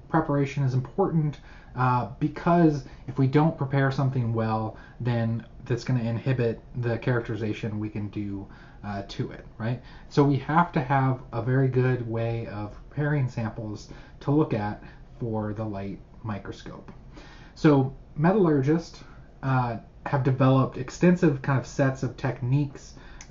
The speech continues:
for examination of metallic specimens. Uh, these can also be applied to other types of materials, ceramics, polymers, uh, but oftentimes there has to be modifications. So there's lots of techniques out there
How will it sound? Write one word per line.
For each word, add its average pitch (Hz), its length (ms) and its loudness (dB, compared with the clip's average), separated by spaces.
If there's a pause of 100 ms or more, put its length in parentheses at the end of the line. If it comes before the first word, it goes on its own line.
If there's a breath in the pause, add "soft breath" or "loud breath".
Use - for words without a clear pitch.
(140)
for 123 380 2
examination 123 680 0
of 107 360 -4
metallic 156 540 0
specimens. 98 840 -10 (400 loud breath)
Uh, 123 120 0
these 143 240 4
can 147 140 2
also 160 420 2
be 147 180 6
applied 120 380 0
to - 120 -6 (120)
other 127 300 2
types 110 340 -4
of 110 60 -2
materials, 107 420 -4
ceramics, 113 500 -2
polymers, 107 600 -2 (400 loud breath)
uh, 117 160 2
but 123 160 0
oftentimes 120 640 2
there 113 80 0
has 113 160 -2
to - 100 -14
be 120 80 -4
modifications. 104 1120 -8 (280 loud breath)
So 156 120 8
there's 151 220 8
lots 160 340 2
of 175 140 2
techniques 143 440 0
out 117 220 0
there 113 320 -4